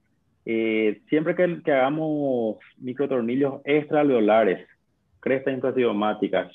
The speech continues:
shelf mandibular, nos gustan mucho los microimplantes o los ortoimplantes de acero.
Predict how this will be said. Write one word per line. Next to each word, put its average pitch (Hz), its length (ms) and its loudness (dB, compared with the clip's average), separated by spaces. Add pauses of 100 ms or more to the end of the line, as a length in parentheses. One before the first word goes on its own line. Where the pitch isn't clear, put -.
(140)
shelf 139 320 2
mandibular, 113 720 0 (680)
nos 117 180 -2
gustan 135 360 2
mucho 120 280 0
los 131 200 2
microimplantes 120 640 0
o 110 60 0
los 113 140 2
ortoimplantes 113 680 0
de 117 120 2
acero. 110 520 2